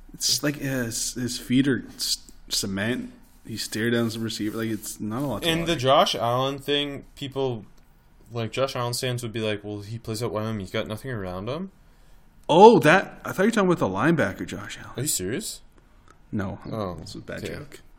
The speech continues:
Speaker 2: Oh, <laughs> maybe it was such a good joke I believed you. Um,
Speaker 1: <laughs> Yeah.
Speaker 2: but it's not like Locke has nothing around him. Like, Albert O's one of the best tight ends in the country. He's got one of the best offensive lines in the country.
Speaker 1: Yeah.
Speaker 2: Um, he,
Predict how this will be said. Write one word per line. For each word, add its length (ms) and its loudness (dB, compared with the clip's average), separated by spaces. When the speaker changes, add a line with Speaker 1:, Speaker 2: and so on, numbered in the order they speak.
Speaker 2:
Oh, 120 -6
<laughs> 160 4
maybe 180 2
it 60 -6
was 140 -2
such 180 -2
a 40 -6
good 160 -4
joke 220 0
I 40 0
believed 360 -6
you. 100 -12
Um, 500 2
Speaker 1:
<laughs> 40 -8
Yeah. 60 -6
Speaker 2:
but 180 6
it's 140 4
not 140 8
like 160 0
Locke 280 2
has 180 -2
nothing 220 -4
around 260 -2
him. 60 -4
Like, 200 -8
Albert 380 2
O's 460 0
one 200 -4
of 60 -4
the 100 -2
best 140 -2
tight 200 0
ends 200 -2
in 80 -6
the 80 -4
country. 580 -6
He's 220 -2
got 380 6
one 140 -2
of 100 2
the 100 2
best 380 0
offensive 440 -2
lines 300 -4
in 60 -6
the 80 -10
country. 500 -12
Speaker 1:
Yeah. 160 -10
Speaker 2:
Um, 260 -4
he, 300 -10